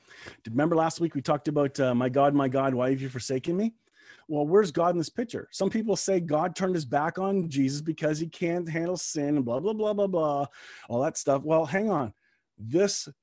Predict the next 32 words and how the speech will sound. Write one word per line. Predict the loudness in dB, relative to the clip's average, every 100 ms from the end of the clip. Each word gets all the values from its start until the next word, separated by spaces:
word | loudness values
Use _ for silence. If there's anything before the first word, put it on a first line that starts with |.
| -14
just | 2 2 2
shows | 4 6 6 2
us | -4 -6 -12 _ _ -6
that | -4 -4 0
God | 2 2 2
in | 0 -2
his | -4
fullness | -8 -2 0 0 -4
was | -6
pleased | -4 -4 -2
to | -2
live | 0 0
in | -4
Christ. | -6 -10 -10 -4
Where | 0 0
was | 0 -2
God | -2 -2 -2 -4 -8 -20 -20 -20 -6
when | -4 -2
Christ | -2 -4 -4
was | -4
on | -4
the |
cross? | -4 -6 -6 -10 -16 -16
God | -12 -10
was | -10 -12 -6
in | 2 2 2 0 -8 _ _ _ -18
Christ. | -18 -16 -20 -20 _ _ _ _ _ _ _
He | -2 0
was | 0 2
in | 4 6 6 4
Christ, | 0 -2 -2 -2
reconciling | -2 -2 0 -2 0 2